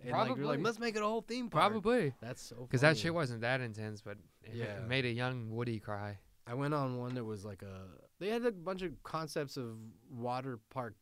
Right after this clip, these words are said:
Speaker 1: rides that I hadn't really seen yet, where it was, like, a canoe that was, like, water blasted through this, like,
Speaker 2: Yeah, oh, yeah,
Speaker 1: track,
Speaker 2: yeah,
Speaker 1: and, like,
Speaker 2: yeah,
Speaker 1: I was
Speaker 2: yeah,
Speaker 1: like,
Speaker 2: yeah.
Speaker 1: "That's so cool." I mean, I, I just hadn't gone to a water park since I was a kid. Like, it's just not something you
Speaker 2: Yeah.
Speaker 1: really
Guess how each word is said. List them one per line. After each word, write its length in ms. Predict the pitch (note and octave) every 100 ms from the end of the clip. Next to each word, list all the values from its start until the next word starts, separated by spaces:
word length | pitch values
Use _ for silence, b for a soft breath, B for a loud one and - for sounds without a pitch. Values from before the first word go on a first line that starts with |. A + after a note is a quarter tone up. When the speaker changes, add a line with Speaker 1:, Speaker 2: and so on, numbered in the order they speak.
| _
Speaker 1:
rides 320 | A2 G#2+ A2+
that 80 | G#2+
I 80 | G2+
hadn't 260 | A2 A#2+ A2
really 200 | G#2 F#2
seen 400 | - A2 G#2 F#2+
yet, 260 | F2 F2
where 140 | G#2+ G2
it 40 |
was, 160 | F#2+ F2+
like, 200 | F#2+ F2+ B B B B -
a 80 | A2
canoe 560 | - B2 A#2+ D3 D3
that 160 | G#2+ G#2
was, 200 | A2 F#2
like, 220 | G2 F#2 F#2+
water 340 | F#2+ G#2 B2+
blasted 580 | F2 F#2 F#2+ G2 G2+ F2+
through 220 | G2 G2+
this, 260 | F#2+ G2 -
like, 120 | G2
Speaker 2:
Yeah, 220 | C#3+ B2 A2
oh, 120 | D#3
yeah, 60 |
Speaker 1:
track, 260 | D3+ E3 A2+
Speaker 2:
yeah, 160 | B2+ C#3
Speaker 1:
and, 100 | D#3+
like, 80 | E3
Speaker 2:
yeah, 60 |
Speaker 1:
I 40 | E3
was 40 |
Speaker 2:
yeah, 60 | E3
Speaker 1:
like, 80 | D#3
Speaker 2:
yeah. 60 | D3+
Speaker 1:
"That's 180 | D3+ C3+
so 180 | D3+ C3+
cool." 300 | - F3 A2+
I 100 | A#2
mean, 140 | B2
I, 100 | B2+ D3 B B B -
I 60 |
just 160 | F#3+ -
hadn't 300 | D#3 E3 B2
gone 260 | A2+ C3+
to 60 | B2
a 40 | G2+
water 340 | G2 G#2 B2
park 280 | - G2 F2
since 180 | G2+ G#2
I 80 | G2+
was 120 | E2+
a 40 | D2
kid. 420 | - G#2 G#2 F2
Like, 140 | F2 F2
it's 80 | A#2
just 140 | F#2
not 200 | F#2+ G2+
something 280 | - D#2 F#2+
you 80 | F2+
Speaker 2:
Yeah. 60 | G2
Speaker 1:
really 160 | G2+